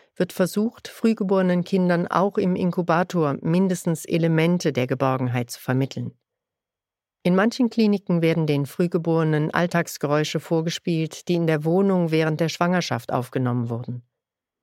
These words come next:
Andere Frühgeborene hören über Medienwiedergabe die Stimme der Mutter in Worten,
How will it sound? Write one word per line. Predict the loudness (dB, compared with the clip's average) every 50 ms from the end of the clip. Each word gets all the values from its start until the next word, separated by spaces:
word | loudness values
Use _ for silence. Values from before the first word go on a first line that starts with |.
| _ _ _ _ _ _ _ -2
Andere | 0 2 2 2 2 0
Frühgeborene | -2 0 0 0 0 0 0 2 2 2 2 2 2 2 2
hören | 2 2 2 2 0
über | 0 0 0 0 2
Medienwiedergabe | 2 2 2 0 0 0 0 0 0 0 0 0 0 0 0 0 0 0 0 0 0 -2 -2 -4
die | -4 -8
Stimme | -8 -2 -2 0 2 2
der | 2 2 2
Mutter | 2 2 0 0 0 0 0 0
in | 0 0 0
Worten, | 2 2 2 2 0 0 -2 -2 -2 -2 -4